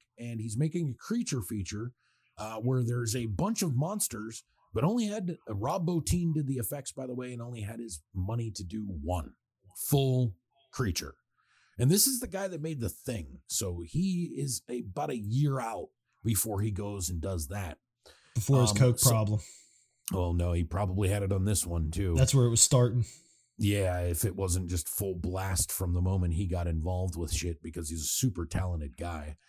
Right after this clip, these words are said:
Speaker 1: Um, so after a new cannery introduces scientifically augmented salmon to a seaside town in the Pacific Northwest,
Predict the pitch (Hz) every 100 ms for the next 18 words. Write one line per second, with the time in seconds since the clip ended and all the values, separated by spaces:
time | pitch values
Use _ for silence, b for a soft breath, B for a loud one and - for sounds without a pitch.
0 | b b b - 92 92 90 87 - -
1 | - 110 - 160 202 202 156 123 151 233
2 | - - 151 127 95 80 80 - 101 98
3 | 104 101 101 92 135 156 147 147 131 131
4 | 131 120 - 110 131 101 120 - 92 -
5 | - 135 110 71 67 - 95 87 - 185
6 | 196 - 170 160 - 113 110 110 104 107
7 | 95 110 104 95 104 92 110 117 98